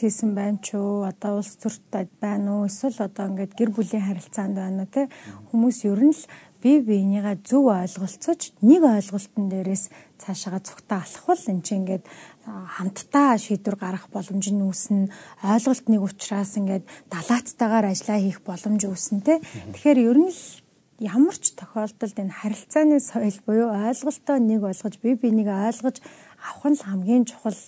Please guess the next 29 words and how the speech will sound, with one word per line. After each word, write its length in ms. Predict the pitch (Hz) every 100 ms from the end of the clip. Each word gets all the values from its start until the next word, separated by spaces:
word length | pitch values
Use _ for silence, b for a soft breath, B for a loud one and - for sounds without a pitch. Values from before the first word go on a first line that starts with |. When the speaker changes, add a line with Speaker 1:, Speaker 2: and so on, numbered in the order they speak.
| 254
Speaker 1:
ер 180 | 233 196
нь 160 | 208 196 B _
бүх 240 | 311 -
юмны 240 | 220 202
суурь 320 | 196 240 247 196
байдаг 320 | 190 202 190
болоо 240 | 175 196
гэж 80 | 196 202
би 40 | 196
бодож 320 | 196 - _ -
байгаа. 400 | _ _ - 98
Speaker 2:
Мгм. 160 | 104 104 - B B B
Тэгэхээр, 240 | - 143 117 B B B B -
а, 320 | 101 104 104 - _ _ _ _
харилцааны 440 | - - 139 202 196
соёл 260 | 196 170 175
гэдэг 260 | 139 - 143
үгийг 260 | 135 143 143
чинь 160 | 139
ихэнхдээ 400 | 120 156 - 180
нөгөөх 280 | 143 123 120
нэг 120 | 120 117 B B
сайн 240 | - 156 165
уу, 80 | 156
сайн 200 | - 156
байна 140 | 151 147
уу 80 |
гэд 160 | 127 120
ингээд 220 | 107 107